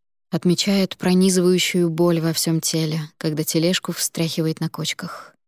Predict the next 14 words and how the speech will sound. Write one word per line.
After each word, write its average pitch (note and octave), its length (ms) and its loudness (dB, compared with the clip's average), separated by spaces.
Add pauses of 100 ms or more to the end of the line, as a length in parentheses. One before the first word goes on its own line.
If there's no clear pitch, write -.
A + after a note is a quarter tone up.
(720)
Больше G#3 300 2
года G#3+ 260 4
я E3+ 200 2
запрещала E3+ 580 0
себе F#3+ 320 0
роскошь F#3+ 480 -2
прислушиваться F3+ 800 -2
к - 40 -8
своим F3 360 2
недугам. D#3 580 -2 (720)
Только F#3+ 340 2
одно G3 300 4
поглощало D#3 720 -2
меня, D#3+ 380 -4